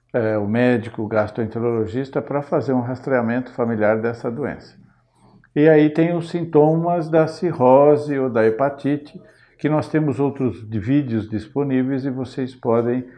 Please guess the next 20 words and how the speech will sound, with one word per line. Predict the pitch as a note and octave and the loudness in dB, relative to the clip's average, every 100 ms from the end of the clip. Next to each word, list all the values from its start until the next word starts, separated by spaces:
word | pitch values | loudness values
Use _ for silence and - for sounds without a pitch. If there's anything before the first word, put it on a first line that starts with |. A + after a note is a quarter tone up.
| _ _ _ | _ _ _
buscar, | C3+ - C3+ B2+ C3+ - | -6 -4 0 2 2 -2
porque | A2 C3+ | -6 -2
os | B2+ - | -2 -2
sintomas | C#3 C3 D3 D3 C3+ A#2 G2 | -6 -2 2 2 2 -2 -2
e | A2 | -4
os | G#2+ - | -4 -6
sinais | C3 A#2+ A2+ A#2 A#2+ - | -6 -2 0 0 -2 -6
clínicos | C3 B2 C3+ C#3 - B2+ - | -4 -2 -2 -4 -8 -12 -8
são | C#3 | -6
os | C#3 G#2+ | -6 -4
mesmos, | A#2+ B2 A#2 C3+ C3 - _ - _ _ - | -2 -2 -4 -8 -12 -14 _ -20 _ _ -4
é, | A#2 | -2
dessas | A2+ A#2+ A#2 C3 A#2+ | 0 0 0 -2 -4
doenças. | C3 A2+ - - - _ _ _ _ _ - | -4 -6 -8 -20 -20 _ _ _ _ _ -6
Mas, | A#2+ B2+ C#3+ D3 - | 2 4 4 0 -6
é, | - B2+ A#2 A#2 A2+ A2+ A2 | -4 -2 0 0 0 0 0
muitas | A2 C3+ D#3+ D#3+ A#2 | 0 0 0 2 2
vezes | G#2 A2+ B2 C3+ C3+ C#3 | 2 2 2 -2 -2 0
a | B2+ | 2
hemocromatose | C3 C3+ - B2 A2+ G#2+ G#2 A2+ B2 C3 D3 C3+ | 2 -2 -2 0 0 0 0 2 4 2 -2 -8